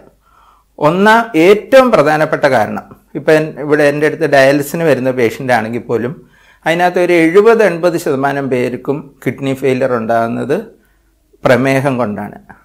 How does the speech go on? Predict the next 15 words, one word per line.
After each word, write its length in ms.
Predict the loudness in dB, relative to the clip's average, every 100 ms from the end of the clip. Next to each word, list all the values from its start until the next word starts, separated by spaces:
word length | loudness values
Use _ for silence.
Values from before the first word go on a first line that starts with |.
| -4 2
ഡയബറ്റിസ് 760 | 4 4 -2 -4 -6 -4 -6 -6 -20 _ -4
ആണ് 160 | -2
ഏറ്റവും 440 | 0 -2 0 0 2
പ്രധാനപ്പെട്ട 520 | -2 -2 -4 -6 -4
കാരണം 400 | 0 0 -2 -8 -14 _ -4
ബ്ലഡ്, 400 | -2 -2 -6 -6
ഏ, 160 | -6 -4
കിഡ്നി 360 | -8 -8 -8
ഫെയിലിയർ 360 | -6 -4 -2 -2
ഉണ്ടാകുന്നതിന്. 680 | -4 -6 -8 -8 -12 -14 -18 _ _ _ _ _ _ _ _ _ -20 -20 _
പ്രമേഹം 720 | 0 0 2 0 0 -2 -4 0
കൺട്രോൾ 400 | 0 4 4 6
അല്ലാതെ 440 | 4 4 2 2
നിന്ന് 300 | -2 -4 -4
കഴിഞ്ഞാൽ 680 | 0 -2 -2 -6 -4 -4 -4